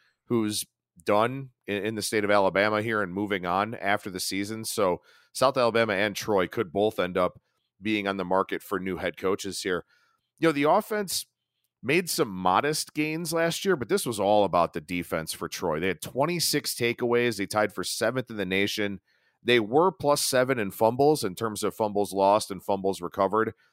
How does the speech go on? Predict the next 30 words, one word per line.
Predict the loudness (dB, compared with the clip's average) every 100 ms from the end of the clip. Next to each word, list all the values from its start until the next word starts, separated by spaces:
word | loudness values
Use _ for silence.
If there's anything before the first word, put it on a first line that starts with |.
| _
So | -6
sometimes | -4 -2 -2 -2
that's | 0 0 0
a |
stat | 0 4 4 2
that |
you | -2
kinda | -2 -2 0
look | -2 -2
for | -6
some | -6 -2
negative | -2 -2 -4
regression, | -4 0 0 0 -6 -2
but | -2 -2 _ _ _ 0
they | 4
were | 6 4 2
eighth | 0 0 0
in | -2 -2
the |
country | -4 -4 -4 -2 -4
in | 0
yards | 2 2 0
per | -6 -6
play | -2 2
allowed | 4 4 4 2 -2
and | -8 -8
points | -6 -6 -8
per | -8 -8
game | -6 -6
allowed. | -4 -2 -2 -4